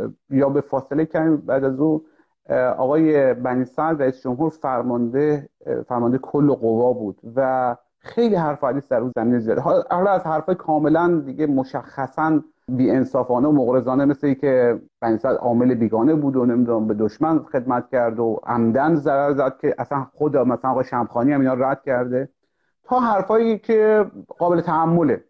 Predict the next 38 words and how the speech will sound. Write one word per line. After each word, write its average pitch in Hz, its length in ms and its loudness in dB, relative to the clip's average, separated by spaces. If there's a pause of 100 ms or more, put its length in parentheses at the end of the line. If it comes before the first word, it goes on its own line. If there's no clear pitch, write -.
مثلاً 139 340 -4
می‌گن 139 300 2
که 143 160 -2
آقای 123 340 2
بنی 123 240 -2
صدر 147 360 -2
با 120 420 0
ندانمکاریاش 123 920 0 (100)
و 123 100 -2
با 120 140 0
دخالت‌های 120 600 -2
بیجاش 127 460 -2
در 127 140 -2
ارتش 117 320 -2 (240)
واقعاً 123 600 2
تضعیف 127 480 -2
کرد. 104 200 -2
یک 233 280 0
نمونهش 185 720 2
رو 185 140 2 (160)
که 160 60 -2
بگم، 170 320 0
اه، 147 180 2
که - 200 -4
از، 139 140 0 (220)
اه، 123 160 2
گفتگو 135 420 -2
خود 175 220 0
آقای 156 160 0
بنی 139 220 0
صدر 156 200 0
در 131 220 0
آورده، 135 240 -2
میگه 190 120 -6
که 185 60 -8
ایشون 170 240 -4
میگه 190 200 0
که 190 300 0